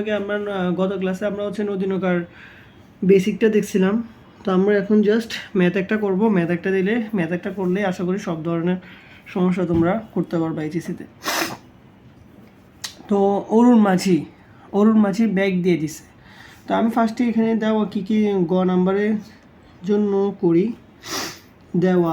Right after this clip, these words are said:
আছে, কী কী দেওয়া আছে? দেওয়া আছে অরুণ মাঝি, অরুণ মাঝি, অরুণ মাঝি হচ্ছে কত বেগ?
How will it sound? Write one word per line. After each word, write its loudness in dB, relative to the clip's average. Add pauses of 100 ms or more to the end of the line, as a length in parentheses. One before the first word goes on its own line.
আছে, -2 (4000)
কী 2 (100)
কী -2 (100)
দেওয়া -4
আছে? -18 (1600)
দেওয়া 2
আছে -2 (200)
অরুণ 2 (100)
মাঝি, 2 (400)
অরুণ 0
মাঝি, 0 (260)
অরুণ 0
মাঝি -2
হচ্ছে -8 (100)
কত -6 (100)
বেগ? -4